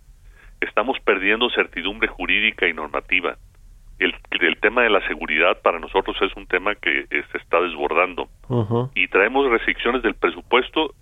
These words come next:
Speaker 1: y de personal, y en el, en, en, en Senacica también nos están quitando un veinte por ciento. Entonces,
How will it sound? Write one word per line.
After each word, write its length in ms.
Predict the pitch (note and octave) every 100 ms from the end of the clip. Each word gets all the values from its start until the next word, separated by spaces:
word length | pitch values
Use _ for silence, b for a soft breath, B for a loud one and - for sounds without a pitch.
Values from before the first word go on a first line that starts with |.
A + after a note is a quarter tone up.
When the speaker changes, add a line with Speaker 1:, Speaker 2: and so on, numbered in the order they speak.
| -
Speaker 1:
y 100 | G2
de 140 | F#2+
personal, 760 | - F#2 D#2+ F2 E2 G2 B2+ C3+ - b b -
y 260 | F#2+ F2+ F2
en 180 | E2+ E2+
el, 260 | E2+ -
en, 240 | E2 D#2+ -
en, 220 | E2+ D2+ -
en 160 | D#2+
Senacica 640 | - F2 D#2+ - B2 - A#2+
también 260 | F2+ F2
nos 80 | G2
están 160 | - F2+
quitando 340 | F#2 F#2 F2
un 60 | F2
veinte 280 | F2 E2+
por 160 | - D2+
ciento. 240 | A2+ A2
Entonces, 340 | F#2 B2+ B2